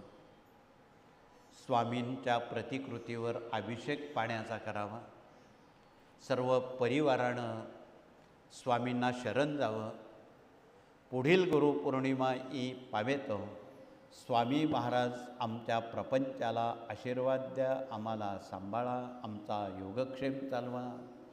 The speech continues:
अशी विनंती, प्रार्थना स्वामींना करून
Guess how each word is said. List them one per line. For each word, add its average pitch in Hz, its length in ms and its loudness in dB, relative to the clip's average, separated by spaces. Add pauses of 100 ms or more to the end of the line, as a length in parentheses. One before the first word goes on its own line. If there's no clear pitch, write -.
(920)
अशी 170 320 2
विनंती, 135 800 0 (440)
प्रार्थना 120 640 2 (640)
स्वामींना 131 460 4
करून 113 380 0